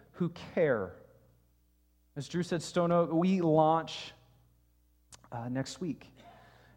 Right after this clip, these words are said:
And we have incredible, some incredible teams. And I'm not just saying that. We do have some great people, great teams.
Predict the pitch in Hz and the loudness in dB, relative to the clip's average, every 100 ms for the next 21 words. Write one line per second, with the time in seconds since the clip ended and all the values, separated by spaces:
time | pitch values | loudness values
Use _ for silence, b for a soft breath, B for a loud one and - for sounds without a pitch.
0 | _ 139 135 131 127 143 147 143 127 139 | _ -2 0 0 0 0 2 2 0 -2
1 | 131 123 - - - - 160 135 139 127 | -4 -6 -10 -16 -12 -2 -2 0 -2 -4
2 | 120 - - 160 135 - 147 127 160 139 | -8 -16 -12 -10 -10 -6 -6 -4 -4 -4
3 | 127 131 110 113 139 156 147 127 - 110 | -4 -6 -6 -2 -2 0 -2 -6 -8 -6
4 | 104 139 135 135 131 120 123 110 117 117 | -4 -4 -4 -2 -2 -4 -8 -8 -6 -6
5 | - 117 110 117 110 117 85 123 107 | -8 -10 -6 -6 -6 -8 -6 -8 -8